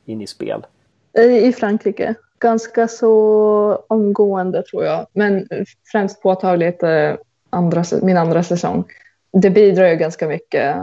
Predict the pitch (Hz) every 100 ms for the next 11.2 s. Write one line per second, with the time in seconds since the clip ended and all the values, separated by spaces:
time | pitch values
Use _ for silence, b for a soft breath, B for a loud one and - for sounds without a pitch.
0 | 180 180 175 180 175 - - 175 165 156
1 | 151 160 - - - 175 190 202 202 185
2 | 175 - 180 165 - 170 - - 160 -
3 | 165 165 - 165 160 160 170 - 180 180
4 | 175 170 190 180 175 170 160 165 151 180
5 | - 165 160 156 156 151 160 160 170 160
6 | 160 151 - - - - 180 - 151 170
7 | 175 170 165 175 165 - 165 - 160 -
8 | 160 147 170 - _ - 170 165 160 175
9 | 170 160 156 180 175 156 151 143 - 151
10 | 156 165 143 - 151 165 170 147 147 143
11 | 139 -